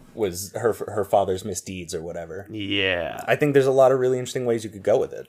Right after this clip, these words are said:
Speaker 2: Well, did
Speaker 1: And
Speaker 2: you,
Speaker 1: I'm
Speaker 2: did you
Speaker 1: just
Speaker 2: hear the
Speaker 1: like
Speaker 2: theory that this could be the Twilight Princess Ganondorf that was struck down?
Speaker 1: Yes.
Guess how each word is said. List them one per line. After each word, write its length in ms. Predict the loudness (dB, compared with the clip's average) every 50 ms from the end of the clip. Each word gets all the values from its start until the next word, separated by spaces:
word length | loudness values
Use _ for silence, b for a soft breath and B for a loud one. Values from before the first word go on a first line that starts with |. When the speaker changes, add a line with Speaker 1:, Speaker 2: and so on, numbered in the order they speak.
| _ _
Speaker 2:
Well, 160 | 0 0 0
did 180 | 2 0 0 4
Speaker 1:
And 100 | 6 6
Speaker 2:
you, 60 | 6
Speaker 1:
I'm 60 | 6
Speaker 2:
did 100 | 4 0
you 60 | -4 -4
Speaker 1:
just 100 | 2 4
Speaker 2:
hear 100 | 6 6
the 60 | 6
Speaker 1:
like 60 | 4
Speaker 2:
theory 280 | 4 2 4 6 6 4
that 160 | 4 2 0 -2
this 140 | -4 -4
could 180 | -2 -4 -6 -4
be 340 | -2 -2 0 0 -2 -2 -2
the 380 | -4 -4 -4 -2 -4 -6 -8 -10 _ _
Twilight 360 | 2 6 6 6 6 4 2
Princess 360 | 0 -2 -2 0 -2 -4 -4 -2
Ganondorf 460 | 0 0 0 0 0 0 0 0 0
that 100 | -2 -2
was 100 | -2 -4
struck 300 | -4 -4 -4 -4 -2 -2
down? 320 | -2 0 0 0 -2 -4 -8 B B B B B B B B B -8
Speaker 1:
Yes. 960 | -8 -8 -8 -8 -12 -12 -4 4 4 4 4 4 0 -6 -8 -10 -12 -16